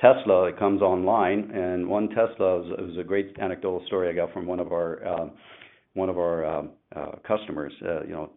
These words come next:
uh, one of our, uh, utility customers. And he goes, "Yeah, you know, we didn't realize it, that, you know, when Teslas became so popular, um, that, you know, charging a Tesla,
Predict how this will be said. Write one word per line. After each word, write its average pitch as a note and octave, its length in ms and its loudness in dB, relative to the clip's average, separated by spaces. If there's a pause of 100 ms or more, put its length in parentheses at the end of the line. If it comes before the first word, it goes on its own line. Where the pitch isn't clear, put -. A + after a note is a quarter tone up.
(140)
uh, D2 140 -6 (320)
one F2+ 140 -8
of F2 100 -6
our, - 180 -4 (960)
uh, F#2+ 60 -4
utility G2 420 4
customers. F2+ 360 -2
And F2 60 -4
he F#2+ 60 -4
goes, F#2+ 180 0 (480)
"Yeah, D3 100 0
you D#3 100 6
know, C3+ 80 6
we C3+ 120 8
didn't C3+ 140 6
realize A#2+ 420 2
it, - 180 -8 (140)
that, F#2 460 2
you G2 60 -2
know, F2+ 60 -2
when F2 160 -2
Teslas C3 380 2
became G2+ 320 -2
so F#2 80 -2
popular, F2 640 0 (280)
um, E2 300 -4 (580)
that, G2+ 560 4
you A#2+ 80 0
know, G2 80 0 (120)
charging C3 340 6
a G2 60 0
Tesla, B2 640 -2